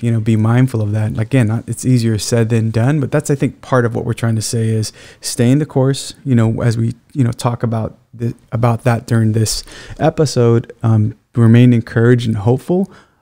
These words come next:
but do your part, right? 'Cause there is a part about us going into a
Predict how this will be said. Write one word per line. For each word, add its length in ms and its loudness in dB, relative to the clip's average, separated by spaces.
but 100 2
do 80 4
your 140 4
part, 360 -6
right? 240 -2
'Cause 140 -2
there 160 4
is 100 4
a 60 2
part 340 0
about 320 2
us 260 0
going 280 2
into 420 0
a 200 2